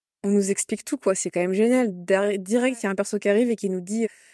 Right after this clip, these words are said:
qui dit à Tommy, « J'ai échangé les deux, je sais pas quoi, de la bombe, comme vous me l'aviez demandé. » Et donc là, on a une explication directe de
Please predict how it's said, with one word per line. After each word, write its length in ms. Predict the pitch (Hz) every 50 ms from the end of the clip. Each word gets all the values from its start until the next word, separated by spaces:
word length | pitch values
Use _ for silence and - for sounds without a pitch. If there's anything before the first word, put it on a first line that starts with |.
| _ _ _ -
qui 80 | 208
dit 120 | 190 190 202
à 60 | 196
Tommy, « 340 | - 214 208 226 240 247 226
J'ai 220 | 208 214 233 240
échangé 600 | 240 208 - 247 247 240 220 226 247 254 247 240 196
les 120 | 196 196
deux, 340 | 180 190 214 220 226 220 202
je 80 | 190
sais 140 | 180 - - -
pas 120 | 185 180
quoi, 160 | - 202 202
de 60 | 185 185
la 80 | 180
bombe, 240 | 180 190 226 240 247
comme 180 | - - 220 220
vous 120 | 214 220 214
me 60 | 208
l'aviez 200 | 202 196 202 190
demandé. » 360 | 185 190 190 185 185 220 247 -
Et 60 | 196
donc 140 | 190 180 190
là, 100 | 240 285 269
on 80 | 208 185
a 60 | 185
une 120 | 196 190
explication 640 | 254 - - - - 294 - 269 269 - - 240 226
directe 320 | 208 240 220 214 254 254 226
de 140 | 196 202